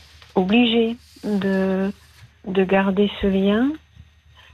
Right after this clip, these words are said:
Et puis, euh, aujourd'hui, je dois faire avec la, j'ai un sentiment de culpabilité parce que, euh, il, il s'est, euh, j'ai dû, euh, en parler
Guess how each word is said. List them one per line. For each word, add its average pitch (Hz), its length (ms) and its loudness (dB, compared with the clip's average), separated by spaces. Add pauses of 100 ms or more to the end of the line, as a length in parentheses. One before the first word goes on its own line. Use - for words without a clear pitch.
(320)
Et 226 100 2
puis, 254 380 2
euh, 233 220 2
aujourd'hui, 233 720 2
je 233 100 4
dois 220 220 0
faire 247 240 -2
avec 214 300 0
la, 208 140 2 (760)
j'ai 220 160 0
un 220 120 2
sentiment 226 460 0
de 220 60 0
culpabilité 208 1040 0 (880)
parce - 440 -4
que, 240 100 2
euh, 226 1080 0 (720)
il, 220 120 0 (220)
il 220 80 -4 (140)
s'est, 240 160 0 (160)
euh, 131 220 -6 (480)
j'ai 226 120 2
dû, 214 200 0
euh, 254 500 2
en 220 140 0
parler 226 480 0